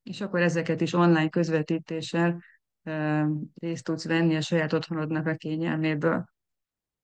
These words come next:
Úgyhogy várunk a mentorprogramba, találkozzunk a webinárokon, kezd el már most a tanulást.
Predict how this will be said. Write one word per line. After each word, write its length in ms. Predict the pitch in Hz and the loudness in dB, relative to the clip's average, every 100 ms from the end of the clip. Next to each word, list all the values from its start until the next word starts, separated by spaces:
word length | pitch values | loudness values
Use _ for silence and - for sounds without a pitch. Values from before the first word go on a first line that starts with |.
| _ | _
Úgyhogy 200 | _ 190 | _ -4
várunk 460 | 196 185 165 165 160 | -2 0 0 -2 0
a 360 | 160 151 151 - | 2 2 0 -4
mentorprogramba, 960 | 160 160 180 185 208 202 214 214 220 | -8 -4 -4 -2 0 4 4 4 2
találkozzunk 720 | 214 165 156 156 170 156 160 | 2 2 2 2 0 2 0
a 80 | 151 | 0
webinárokon, 920 | 147 151 180 180 185 202 202 220 226 208 _ _ _ | 0 2 4 4 4 2 2 4 4 2 _ _ _
kezd 280 | - 175 160 | -10 -8 -6
el 100 | 160 | -6
már 260 | 156 156 156 | -4 -2 0
most 320 | 165 156 - | 0 -2 -2
a 100 | 175 | -2
tanulást. 760 | 175 180 185 196 214 220 - | 2 4 4 4 4 2 -4